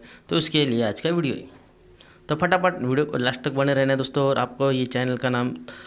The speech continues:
ऑटो रिक्शा ज्ञान और मैं अनिल बागुल और मेरे साथ है इमरान भाई, जो मैं फिटर है, मिस्त्री है। तो आपको पता है आज का वीडियो आपके लिए है और इसको यूज़ कैसे करते हैं उसके पे भी वीडियो मैं आपको लिए बना देता हूँ।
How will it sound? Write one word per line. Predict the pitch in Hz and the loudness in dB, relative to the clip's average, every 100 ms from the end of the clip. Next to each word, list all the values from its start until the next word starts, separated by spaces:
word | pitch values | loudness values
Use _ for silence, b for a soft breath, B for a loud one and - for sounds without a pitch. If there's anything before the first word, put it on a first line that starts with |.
| B | B
ऑटो | 120 120 | -2 2
रिक्शा | 135 131 131 | 0 2 0
ज्ञान | 123 123 127 - | 2 0 0 0
और | 139 135 | 2 2
मैं | 131 131 - | 0 -2 -2
अनिल | 104 110 | -4 -2
बागुल | 107 104 113 | 0 -2 0
और | 143 147 | 0 2
मेरे | 160 165 | 2 2
साथ | 160 160 156 | 2 0 2
है | 156 151 156 B B B | 2 2 0 B B B
इमरान | 123 131 131 131 107 | 0 2 4 4 2
भाई, | 90 87 | 0 -2
जो | 131 | 0
मैं | 139 135 135 | 2 2 0
फिटर | - 117 143 131 | -2 2 2 2
है, | 127 - | 0 -4
मिस्त्री | 117 117 139 131 127 | -6 -2 -2 0 0
है। | 127 127 B B B - | -2 -6 B B B 0
तो | |
आपको | 151 147 165 | 2 2 0
पता | 156 139 143 | 0 2 4
है | |
आज | 123 135 | 4 2
का | 135 | 2
वीडियो | 135 127 131 131 - | 0 2 2 2 0
आपके | 120 120 139 | -4 -2 -2
लिए | 127 127 127 123 | 0 0 0 -2
है | 123 B B - | -4 B B 0
और | 160 | 2
इसको | 156 156 | 2 2
यूज़ | 135 143 - | 2 2 0
कैसे | 139 - 139 | -2 -2 0
करते | 135 120 131 | 0 0 0
हैं | |
उसके | 120 113 - | 0 0 -4
पे | - 135 | -6 -4
भी | 131 | 0
वीडियो | 127 123 120 123 | 0 2 2 4
मैं | 120 | 2
आपको | 113 - 123 | 0 -2 -2
लिए | 117 | 0
बना | 135 - 95 87 | -2 -4 -10 -8
देता | 90 90 73 | -6 -8 -8
हूँ। | 69 | -12